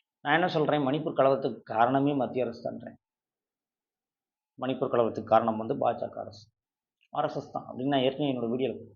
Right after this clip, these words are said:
குற்றம் சாட்டியிருக்கேன். ரொம்ப ஆக்ரோஷமா போன வீடியோல கூட அர்த்தம் பேசியிருந்தேன். அதனால வந்து நீங்க கூட்டிட்டு போய் யாரையும் காட்ட வேண்டாம். அது உங்களோட கடமையை கரெக்டா செய்யுங்க. அப்படி இல்லைன்னா, நீங்க எப்படினாலும் நீங்க தப்பிச்சு போயிடலாம்னு நினைக்காதீங்க.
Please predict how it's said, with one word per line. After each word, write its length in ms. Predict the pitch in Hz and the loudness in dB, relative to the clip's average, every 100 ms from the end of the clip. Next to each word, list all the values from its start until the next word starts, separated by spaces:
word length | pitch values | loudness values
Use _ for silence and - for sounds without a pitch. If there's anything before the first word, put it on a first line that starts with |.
| _ _ | _ _
குற்றம் 240 | - 117 147 | -8 -2 0
சாட்டியிருக்கேன். 440 | 120 110 107 - - _ _ _ _ _ _ _ _ | 0 -4 -8 -16 -20 _ _ _ _ _ _ _ _
ரொம்ப 220 | 131 135 | 4 6
ஆக்ரோஷமா 420 | 127 131 - 139 - | 6 4 0 -2 -2
போன 140 | 127 | -2
வீடியோல 260 | 120 123 120 | -2 -2 0
கூட 140 | 123 | 2
அர்த்தம் 260 | 113 113 110 | 0 -2 -8
பேசியிருந்தேன். 440 | 110 - - - _ _ _ _ _ _ _ _ | -10 -12 -18 -20 _ _ _ _ _ _ _ _
அதனால 300 | 139 170 185 | 0 4 4
வந்து 180 | 175 180 | 4 2
நீங்க 180 | 170 | 2
கூட்டிட்டு 600 | 156 160 - 165 165 147 | 0 -2 -4 -2 0 2
போய் 380 | 160 151 139 127 | 2 4 4 4
யாரையும் 320 | 131 135 143 | 6 6 4
காட்ட 240 | 123 127 135 | 2 2 2
வேண்டாம். 340 | 123 98 - | -2 -6 -12
அது 220 | - 101 123 | -12 -8 -2
உங்களோட 340 | 127 117 117 | 0 -2 -2
கடமையை 360 | 131 147 160 - | -2 0 -2 -2
கரெக்டா 260 | 107 131 | 0 0
செய்யுங்க. 360 | 117 120 120 123 - - _ _ _ _ | 0 -2 -4 -6 -10 -14 _ _ _ _
அப்படி 260 | _ - 120 | _ -8 -4
இல்லைன்னா, 280 | 120 135 165 - - _ _ _ _ _ | -2 -2 -2 -6 -14 _ _ _ _ _
நீங்க 380 | - 143 147 143 | -4 0 2 4
எப்படினாலும் 560 | 143 143 185 185 185 196 | 2 2 0 4 6 6
நீங்க 280 | 180 160 139 | 2 6 6
தப்பிச்சு 260 | 135 165 135 | 6 -4 2
போயிடலாம்னு 340 | 147 143 143 | 4 4 2
நினைக்காதீங்க. 580 | 123 120 127 120 123 | 0 2 2 0 -6